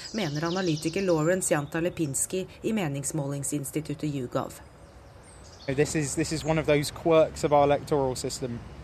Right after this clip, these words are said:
Speaker 2: And I think that that will become a bigger story after the general election. I think if we do see a democra-, democratic deficit, if we see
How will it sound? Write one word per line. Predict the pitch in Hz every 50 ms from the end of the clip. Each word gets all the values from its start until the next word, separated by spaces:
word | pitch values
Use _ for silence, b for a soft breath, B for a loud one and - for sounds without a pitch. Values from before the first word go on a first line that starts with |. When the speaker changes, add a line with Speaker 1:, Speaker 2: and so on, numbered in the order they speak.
| - - - - - - - - - - - - -
Speaker 2:
And | 175 170 165
I |
think | 151 - 196 190 147
that | 165 156 -
that | 170 175 - 170
will | 175 180 175 165
become | 151 147 - - 160 151 147 -
a | - 147 147 127
bigger | - 156 143 147 143 123
story | - - - 151 143 139 123 117 117 117
after | 117 120 113 - - 127
the | 120 117
general | - 131 120 120 120 120
election. | 123 123 123 - - - 127 117 B B B B B B B
I | 151 147
think | 139 156 156 147 -
if | 185 180 -
we | 180 190 180
do | 156 - 175 175 165 156
see | - - 160 139
a | 127 127
democra-, | - 143 131 131 127 - - 120 - - - - - - - - - - -
democratic | 165 147 147 139 - - 139 - - 156 135 -
deficit, | - 143 - - 165 - - - - - - - B B B B B -
if | 180 175 175 -
we | 180 185 165
see | - - - 185 175 160 151 143 -